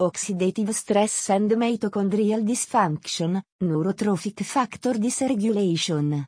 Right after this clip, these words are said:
disrupted leptin signaling, fibrin clots, and processes mediated by a myriad of other A D associated gene, and the pathogenic processes also occurred in major neuropsychiatric symptoms.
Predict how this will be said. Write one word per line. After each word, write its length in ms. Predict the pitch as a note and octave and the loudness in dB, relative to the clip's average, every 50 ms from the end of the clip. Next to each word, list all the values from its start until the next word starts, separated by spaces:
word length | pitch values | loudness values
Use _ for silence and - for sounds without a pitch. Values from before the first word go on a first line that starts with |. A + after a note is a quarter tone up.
| _ _ _ | _ _ _
disrupted 800 | - E3+ E3 F#3 A#3 G3 - C4 B3 A#3 G3 - - - A3 G#3 | -6 -4 0 0 0 0 0 2 2 2 2 0 -2 -4 -2 0
leptin 540 | A3 A3+ A#3 F3 D#3 - _ - A3 G3 F#3 | 2 2 2 2 0 -2 _ 0 0 0 0
signaling, 800 | F3+ - B3 G#3 D#3+ F3+ F#3 F3+ E3 D#3+ D#3+ D#3+ D#3+ D3+ D#3 D#3 - _ _ - | 0 -2 -4 -2 0 2 2 2 2 2 0 0 0 -2 -2 -4 -8 _ _ -16
fibrin 560 | - - - G3 G3 G3+ F#3 G3 A3 G#3 E3+ | -6 -2 0 2 2 2 2 0 0 0 0
clots, 540 | - F3 E3 C#3+ C#3 C#3 - - - A3 A3 - _ _ - | 0 0 0 0 -2 -4 -6 -6 -6 -6 -6 -10 _ _ -4
and 300 | G3+ F#3+ F#3 F3 F3 - | -2 0 0 0 -2 -2
processes 640 | - G3 G3 G3 - A3+ G#3 - A3+ G3+ E3+ F3 | -2 -2 -2 -2 -2 -4 -4 -2 -2 0 2 2
mediated 720 | F#3 F#3+ F3+ E3 E3+ F3+ E3 D3+ C3+ B2+ - G#3+ F#3 F#3+ E3+ | 2 2 2 2 2 2 4 2 2 0 0 0 0 2 2
by 180 | F3+ F#3 G3 | 2 2 2
a 140 | G3+ G#3 G#3 | 2 2 2
myriad 460 | G#3 G#3+ A3 A3+ A3 A3+ G#3+ G#3 F#3+ | 2 2 2 2 0 0 0 2 2
of 160 | G#3+ G3 F#3+ | 2 4 4
other 320 | G3+ G3+ G#3 F#3+ F#3+ G3+ A3 | 4 4 4 4 2 2 2
A 100 | A3+ A3+ | 2 2
D 140 | G#3+ A#3 A3+ | 2 0 0
associated 880 | G#3+ - G3 E3+ - - - G#3+ G#3+ A3+ B3+ B3 - - G3 A3 G3+ | 0 -2 -2 -2 -2 0 2 2 4 4 2 -2 -2 -2 -2 0 0
gene, 480 | F#3+ A#3 A#3 G#3 F#3 F3 E3 D#3+ D3 - _ _ _ - | 2 2 2 4 4 2 0 -2 -4 -8 _ _ _ 0
and 320 | F#3 G3 G#3 G#3+ G#3+ G3 | 2 2 2 2 2 0
the 100 | F3+ G3 | 0 0
pathogenic 840 | - - G3 - A3 G3 E3 G#3 G#3+ G#3 A3 A#3+ B3 A#3+ - - - | 0 -2 -2 0 0 2 2 4 4 4 4 2 0 -2 -6 -8 -4
processes 580 | A#3+ A3 F#3+ E3 - G#3 F#3 - A3 G3 F3 | -2 -2 -2 0 -2 -4 -2 -2 -2 0 2
also 400 | A3 G3+ G3+ G3 - - G#3+ G3 | 2 2 2 0 0 0 2 2
occurred 400 | G3 F#3 - F#3+ G3+ G#3 G3+ F#3 | 2 2 2 0 0 0 0 -2
in 180 | G#3+ A3 G#3+ G#3 | 0 0 0 0
major 340 | G#3 A3 A#3 G3 A3 A3+ A3 | 0 0 0 0 0 0 2
neuropsychiatric 1080 | A3+ A3 G#3 G3+ G3+ G3 - A3 A#3 A3+ - G#3+ G3+ G3+ G#3+ - G#3+ A3 G#3+ - C#4+ | 2 2 2 2 2 0 0 -2 -2 -2 0 0 0 0 0 -2 -4 -4 -4 -4 -4
symptoms. 880 | - - A#3+ F#3+ D#3 C#3 - - - E3 D#3+ D#3 D3+ D#3 D#3 D3+ C#3 | -4 -2 -2 -2 -2 -2 -4 -6 -4 -2 0 0 0 0 0 -2 -2